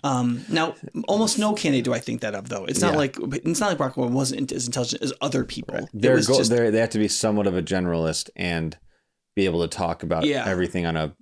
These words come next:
Speaker 2: kind of surface level, and then put people into positions who n-, understand those issues very deeply.
Speaker 1: Yeah, and so, uh, but so, like,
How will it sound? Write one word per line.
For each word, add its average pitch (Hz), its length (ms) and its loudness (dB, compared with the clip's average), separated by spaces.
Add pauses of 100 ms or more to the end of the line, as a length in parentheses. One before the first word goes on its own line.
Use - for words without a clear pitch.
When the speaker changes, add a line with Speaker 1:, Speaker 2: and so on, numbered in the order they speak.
(140)
Speaker 2:
kind 87 240 -2
of 80 80 -6
surface 76 400 -6
level, 76 240 -2
and 95 160 -2
then 87 100 -2
put 95 220 -4
people 92 240 -2
into 85 100 -2
positions 85 460 -2
who 90 60 -4
n-, 85 80 -2 (120)
understand 82 460 -4
those 78 180 -8 (160)
issues 82 360 -6
very 78 220 -2
deeply. 78 380 -4
Speaker 1:
Yeah, 160 240 0
and 175 140 0
so, - 380 0
uh, - 260 -2
but 156 180 -2
so, 165 220 2
like, 143 400 -2